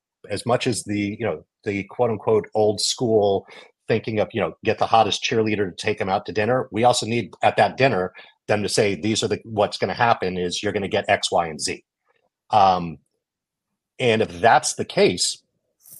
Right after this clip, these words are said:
where we need is the better messaging, which is we're going to the Big Ten.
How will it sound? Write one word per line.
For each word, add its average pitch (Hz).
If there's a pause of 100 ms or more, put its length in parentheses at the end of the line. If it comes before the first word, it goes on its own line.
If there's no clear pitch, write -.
(500)
where 123
we 120
need 139
is 123
the 120
better 117
messaging, 104
which 98
is 101 (160)
we're 120
going 123
to 113
the 104
Big 104
Ten. -